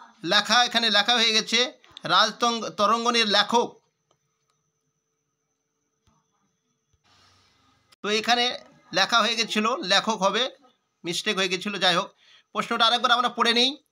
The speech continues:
রাজতরঙ্গনের লেখক কলহনের সময় শাসক কে ছিলেন? অপশনগুলো তোমরা দেখে নাও। তো এই প্রশ্নের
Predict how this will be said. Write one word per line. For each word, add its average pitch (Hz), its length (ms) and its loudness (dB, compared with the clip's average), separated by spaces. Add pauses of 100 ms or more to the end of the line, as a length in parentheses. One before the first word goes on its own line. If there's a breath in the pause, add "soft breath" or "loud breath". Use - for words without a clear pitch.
(140)
রাজতরঙ্গনের 247 760 0
লেখক 220 500 0 (220)
কলহনের 233 540 2 (260)
সময় 220 600 0 (160)
শাসক - 540 0
কে 214 140 -2
ছিলেন? 175 400 -2 (920)
অপশনগুলো 233 420 -4
তোমরা 233 260 -2
দেখে 220 220 0
নাও। 233 260 2 (2500)
তো 190 100 -10
এই 214 140 -2
প্রশ্নের 247 580 0